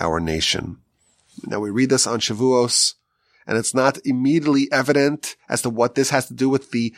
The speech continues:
main themes of the festival. There are, of course, many classic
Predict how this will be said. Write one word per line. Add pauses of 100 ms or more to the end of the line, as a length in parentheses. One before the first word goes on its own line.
(100)
main
themes
of (120)
the
festival. (560)
There
are,
of
course,
many
classic